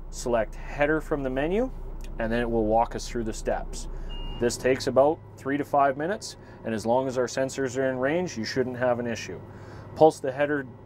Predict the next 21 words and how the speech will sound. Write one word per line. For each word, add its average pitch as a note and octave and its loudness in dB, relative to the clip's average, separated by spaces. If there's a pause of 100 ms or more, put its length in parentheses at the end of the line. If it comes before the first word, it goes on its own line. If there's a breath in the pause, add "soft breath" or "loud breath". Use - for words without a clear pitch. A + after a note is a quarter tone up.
switch C3 0
down C#3+ 4
to C#3+ -2
continue, E3+ 0 (380 loud breath)
and D#3 -2
pulse F#3+ 4
means D3+ -4 (160)
basically E3 2
just C#3 -2
to - -6
quickly E3 0 (160)
depress, D3+ 2 (180)
and A2 -6
it A#2+ -4
will A#2 0
automatically A#2+ 0
take A2+ -2
the A2+ -2
load A2 0
from A2 -6
there. E2 -8